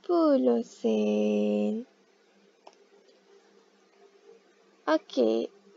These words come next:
amount dia lima empat lima kosong point lima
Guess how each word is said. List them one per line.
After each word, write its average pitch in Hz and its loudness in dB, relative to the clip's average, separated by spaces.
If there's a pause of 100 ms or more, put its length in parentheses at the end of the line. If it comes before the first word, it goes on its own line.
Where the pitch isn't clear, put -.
(560)
amount 294 0
dia 311 2
lima 285 0
empat 302 -2
lima 214 0
kosong 269 -2
point 311 -2 (720)
lima 262 -2